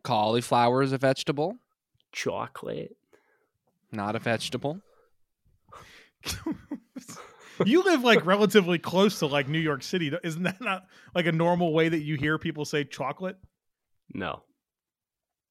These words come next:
Speaker 2: It's chocolate. Like chalk. Not chalk. Chalk.
Speaker 1: We do this,
Speaker 2: Chocolate.
Speaker 1: like, once every four days on the show.
Speaker 2: No, it's, it's more often than that.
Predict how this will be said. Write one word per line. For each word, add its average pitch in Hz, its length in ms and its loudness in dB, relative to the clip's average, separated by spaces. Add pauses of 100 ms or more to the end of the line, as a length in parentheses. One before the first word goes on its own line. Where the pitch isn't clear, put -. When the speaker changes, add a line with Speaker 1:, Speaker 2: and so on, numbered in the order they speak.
(560)
Speaker 2:
It's - 100 -12
chocolate. - 540 -6 (800)
Like - 120 -16
chalk. - 480 -6 (460)
Not - 160 -12 (220)
chalk. - 400 -12 (280)
Chalk. - 260 -12 (100)
Speaker 1:
We 131 100 -8
do 185 160 -4
this, 180 120 -2
Speaker 2:
Chocolate. - 60 -6 (140)
Speaker 1:
like, - 20 -12
once 113 280 -4
every 107 260 -6
four 87 260 -10
days 82 240 -14
on 80 120 -20
the 71 40 -20
show. - 220 -20 (600)
Speaker 2:
No, 339 420 -4
it's, - 220 -8
it's - 180 -20
more 330 160 -4
often 202 300 0
than 98 120 -2
that. 82 200 -8